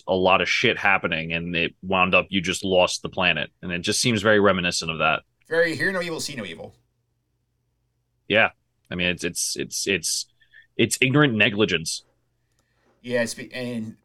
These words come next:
Speaker 2: speaking of ignorant negligence here, I mean, uh,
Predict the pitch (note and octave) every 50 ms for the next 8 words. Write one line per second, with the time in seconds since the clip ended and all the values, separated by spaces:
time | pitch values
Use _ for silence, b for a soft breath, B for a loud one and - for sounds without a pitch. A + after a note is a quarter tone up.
0 | _ _ _ _ _ - D#3+ E3+ F#3 E3+ - C3+ C3+ C3 C3+ B2 G2+ A2 A2+ A2+
1 | G#2+ A2+ A2 G2+ G2+ G2+ G2+ - - A2 G#2 G2 G2+ G2+ G2+ G#2 G#2 G#2 G#2 G#2
2 | G#2 G2+ G2+ G2+ G2